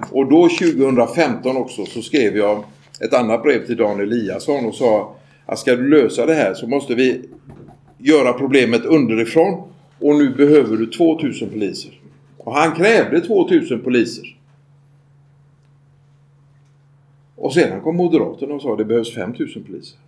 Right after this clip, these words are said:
Och sedan kom sossarna och sa: "Nej, det behövs tiotusen poliser." Eller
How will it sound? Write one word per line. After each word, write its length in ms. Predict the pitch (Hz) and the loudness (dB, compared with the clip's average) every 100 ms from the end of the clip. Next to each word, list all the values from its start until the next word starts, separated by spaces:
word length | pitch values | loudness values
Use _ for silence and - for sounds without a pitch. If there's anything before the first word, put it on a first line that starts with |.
| _ _ _ _ _ _ _ _ _ _ | _ _ _ _ _ _ _ _ _ _
Och 60 | - | -6
sedan 220 | 139 98 | -6 -4
kom 120 | 165 | -6
sossarna 360 | 165 - - 110 | -6 -6 -6 -6
och 60 | |
sa: 260 | 107 98 - - _ | -4 -6 -6 -20 _
"Nej, 220 | - 107 156 | -4 -2 -2
det 60 | |
behövs 280 | 104 131 127 | -2 -2 -4
tiotusen 580 | 147 107 202 - - 139 | -8 -4 -2 -2 -4 -10
poliser." 360 | 98 82 - _ _ _ _ - _ _ _ _ _ _ _ _ - | -12 -16 -18 _ _ _ _ -20 _ _ _ _ _ _ _ _ 0
Eller 520 | 170 147 143 147 147 | 2 4 6 4 2